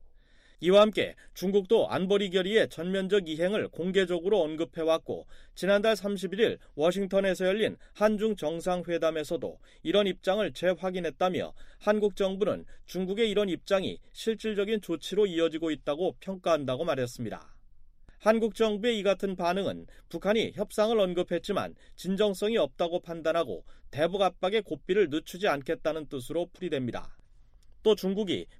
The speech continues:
비핵화와 평화협정을 병행 논의하자고 제안한 가운데 비핵화 우선이라는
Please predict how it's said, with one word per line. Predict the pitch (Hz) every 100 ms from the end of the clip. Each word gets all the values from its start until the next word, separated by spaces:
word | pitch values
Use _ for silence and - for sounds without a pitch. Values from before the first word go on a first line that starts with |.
| -
비핵화와 | 175 208 185 196 214 185
평화협정을 | - 196 220 202 - 208 214
병행 | 196 151 190 180
논의하자고 | 151 165 170 165 156 180 180
제안한 | 151 156 151 151
가운데 | 151 165 123 82 - - - -
비핵화 | 175 196 185 220
우선이라는 | 180 185 185 170 185 180